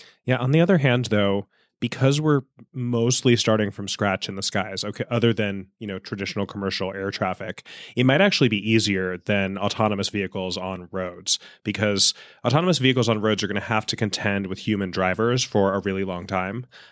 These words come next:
Uh, but in the sky, if we start with autonomy from the beginning, it might actually be easier and quicker to, uh, to,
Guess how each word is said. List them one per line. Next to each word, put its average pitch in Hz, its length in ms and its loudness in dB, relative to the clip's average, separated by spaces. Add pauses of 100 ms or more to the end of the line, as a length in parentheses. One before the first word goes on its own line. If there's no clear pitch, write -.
(120)
Uh, 98 240 0
but 107 340 2
in 113 160 -4
the 117 60 -2
sky, 151 400 2
if 107 200 -2
we 110 380 2
start 117 500 2
with 110 140 -4
autonomy 98 500 -2
from 95 200 -6
the 92 60 -10
beginning, 92 540 -4 (320)
it 101 60 -6
might 113 160 2
actually 110 340 0
be 95 360 -6 (100)
easier 110 460 4
and 95 240 -4
quicker 90 400 -2
to, 95 420 -4
uh, 92 220 -2
to, - 180 -8